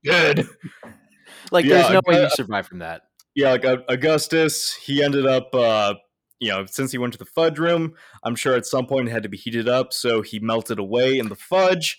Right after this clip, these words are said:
Speaker 2: Actually, I
Speaker 1: Uh,
Speaker 2: know. So, like, they don't show it in the, I mean, obviously, they show
Speaker 1: Veruca
Speaker 2: what happens in the remake, but in the original
Speaker 1: Veruca
Speaker 2: story, that's
Speaker 1: and her
Speaker 2: also how it happens.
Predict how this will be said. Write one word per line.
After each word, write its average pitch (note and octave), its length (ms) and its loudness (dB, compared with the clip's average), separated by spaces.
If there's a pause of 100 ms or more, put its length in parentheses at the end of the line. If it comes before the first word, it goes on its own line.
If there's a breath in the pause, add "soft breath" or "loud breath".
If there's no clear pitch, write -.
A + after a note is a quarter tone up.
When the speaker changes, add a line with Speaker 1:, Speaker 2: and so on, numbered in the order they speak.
(120)
Speaker 2:
Actually, D3+ 300 0
I A#2+ 300 6
Speaker 1:
Uh, - 20 2
Speaker 2:
know. C3+ 640 2 (300)
So, C#3 340 0
like, A#2 400 0
they B2 220 -2
don't D3+ 180 2
show C#3+ 300 2
it C3 100 2
in A#2+ 160 -6
the, G#2+ 400 -8 (180)
I C3 100 -2
mean, C#3 160 -2
obviously, C3 360 0
they F3 140 4
show F3 240 2
Speaker 1:
Veruca A2 60 -4
Speaker 2:
what A2 120 -2
happens A2+ 400 -2
in G#2 140 -8
the G2 80 -10
remake, G2 500 -8
but G2 280 -6 (300 soft breath)
in B2 140 -8
the A2+ 80 -4
original C#3 280 0
Speaker 1:
Veruca G3+ 40 -2
Speaker 2:
story, - 220 2
that's - 60 2
Speaker 1:
and - 80 0
her D3 80 4
Speaker 2:
also C3 180 -2
how F#2+ 80 -4
it F2 40 -8
happens. F2+ 440 -12